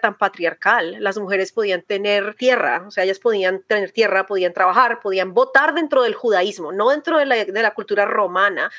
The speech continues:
pero dentro del judaísmo sí, podían ser, habían, habían habido muchas reinas judías. Entonces, ah, cuando te dicen que es el judaísmo y el cristianismo, no es verdad, era solo el cristianismo, que es una mezcla de, es como,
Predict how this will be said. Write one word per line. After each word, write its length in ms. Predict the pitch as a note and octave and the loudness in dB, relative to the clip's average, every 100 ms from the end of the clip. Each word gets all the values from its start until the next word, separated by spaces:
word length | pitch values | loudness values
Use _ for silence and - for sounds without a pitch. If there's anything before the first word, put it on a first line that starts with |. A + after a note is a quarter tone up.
| - | -10
pero 140 | G3+ | -2
dentro 200 | G3+ F#3+ | -2 0
del 80 | F#3 | -4
judaísmo 540 | G3 G3 F3+ G#3 C4 C#4 | -2 -2 -2 -4 -6 -8
sí, 240 | - A3+ - - | -8 -12 -14 -8
podían 340 | A3+ G3+ G3 F3+ | -2 0 0 0
ser, 140 | G#3+ | -2
habían, 240 | G#3 G3+ F#3+ - | 0 0 -4 -6
habían 280 | G#3 G3 F#3 | -6 -4 -4
habido 240 | A3+ G3+ G#3+ | -2 -2 -4
muchas 340 | A3 A#3 A3 | -4 -4 -6
reinas 560 | G#3+ G#3+ A#3 A#3+ A#3+ A#3+ | -4 -2 -2 -2 -4 -4
judías. 720 | - G3 A3+ F4 F4+ - - _ - | -6 -2 0 0 -4 -16 -18 _ -14
Entonces, 920 | A3 - A3 G3+ A3+ A3+ A3+ - - - | -12 -2 -2 0 0 0 -2 -12 -16 -2
ah, 200 | G#3 - - - G#3+ | 0 0 -6 -14 -4
cuando 220 | A#3+ A3+ | -2 -2
te 120 | - | -2
dicen 200 | G#3 A#3 | -2 -2
que 80 | C4 | -2
es 60 | B3+ | -2
el 100 | A#3 | 0
judaísmo 400 | D4 A#3 G3+ B3 | 2 0 0 -2
y 60 | |
el 60 | C#4 | -2
cristianismo, 460 | B3 A#3 G3+ B3 D4 | -2 -2 -2 0 -2
no 80 | G3 | -2
es 60 | |
verdad, 300 | G#3+ G3+ C3 | -2 0 0
era 140 | D3+ G3+ | 0 0
solo 220 | B3 C4+ | 2 0
el 80 | C#4 | -2
cristianismo, 680 | C#4+ - B3 E3+ A3 E4+ - - - | -6 -2 -2 -2 -6 -6 -8 -20 -2
que 300 | A#3+ A3 A3 | 0 2 0
es 240 | A3+ - - | -2 -10 -6
una 220 | C4 C4 | -2 -2
mezcla 640 | B3 C#4+ E4 - E4+ F4+ | 0 -2 -2 -2 0 0
de, 460 | A3+ A3 A3 - F#3+ _ _ _ | 0 0 0 0 -4 _ _ _
es 140 | A#3+ A3+ | -6 -2
como, 340 | D#4+ F4+ B3 | 0 0 0